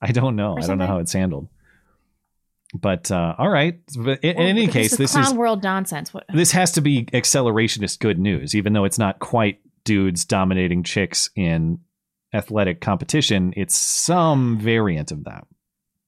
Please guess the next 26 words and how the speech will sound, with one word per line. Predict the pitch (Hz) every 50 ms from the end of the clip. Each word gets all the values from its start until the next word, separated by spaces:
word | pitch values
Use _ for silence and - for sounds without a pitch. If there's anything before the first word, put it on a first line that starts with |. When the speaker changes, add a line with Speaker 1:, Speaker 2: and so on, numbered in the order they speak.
| _ _ _ _ _ _ -
Speaker 2:
I | 240
just | 247 247 302
wanna | 311 302 262
go | 247 233
back | 220 202 202 -
to | - 214
a | 185
world | 175 165 170 175 185 180 180 175
where | 165 170 165 156
workplace | 151 165 175 175 - - 190 170 170 -
sexual | - 165 - - 180 160
harassment | 165 160 151 156 151 160 165 - - 165 151 - -
isn't | - 170 160 170 170 156 - -
a | - 156
prosecutable | - - - 170 160 160 - - - 180 165 160 160 160 151 135 -
offense, | _ - 185 165 - - - - -
you | 165
know? | 151 156 170 180 196 185 123
Speaker 1:
<laughs> | - - - 113 - - - _ - - _ _ _ _ -
Speaker 2:
All, | 160 170 175
not | 175 175 185
all | 185
this | 185 180 175 -
weird | 185 180 180 170 -
tranny | - - 180 175 170 165 156 151
stuff. | - - - 147 147 147 - _ _